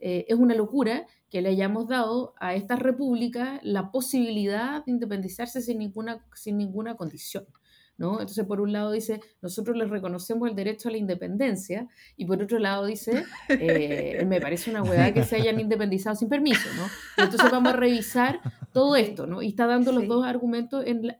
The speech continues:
Speaker 1: en, eh, en, digamos, la misma mayonesa. Eh,
Speaker 2: Totalmente
Speaker 1: Y lo
Speaker 2: de
Speaker 1: que
Speaker 2: acuerdo, y muy buena observación.
Speaker 1: y lo que, y lo que uno, eh, se puede preguntar es, eh,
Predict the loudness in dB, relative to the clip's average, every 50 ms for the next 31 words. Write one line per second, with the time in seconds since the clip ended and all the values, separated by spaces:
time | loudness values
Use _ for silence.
0 | _ 2 4 4 4 4 0 -2 -6 _ -6 -4 -2 -2 -4 -6 _ -8 -6 -4
1 | -4 -4 -4 -4 -4 -6 -6 -8 -10 -10 -8 -6 -6 -4 -2 -2 -2 -2 -2 -2
2 | -2 -2 -2 -2 -2 -4 -4 -4 -6 -12 -14 -20 -20 -20 _ -8 -6 -4 -4 -4
3 | -6 -8 -10 -14 _ _ _ _ _ _ _ -6 -6 -4 -2 -2 -2 0 2 4
4 | 6 6 6 6 6 4 4 4 2 0 -2 -2 -6 -16 -16 -20 -20 -10 -4 -2
5 | -2 0 0 -2 -2 -4 -4 -6 -6 -8 -8 -8 -10 -12 -18 -18 -20 _ _ _
6 | _ _ _ _ _ _ _ _ _ _ _ _ _ _ -4 0 6 6 6 6
7 | 6 2 2 4 2 4 6 6 4 4 6 4 4 6 4 4 2 2 0 -2
8 | -4 -6 -4 -2 0 0 0 0 -2 -6 -6 -6 -6 -4 0 2 2 2 2 0
9 | -2 -2 -2 -4 -4 -6 -6 -6 -6 -8 -10 _ _ _ _ _ _ _ _ _
10 | -8 -2 2 4 4 4 2 -4 -10 -6 -4 -2 -2 -2 -2 -2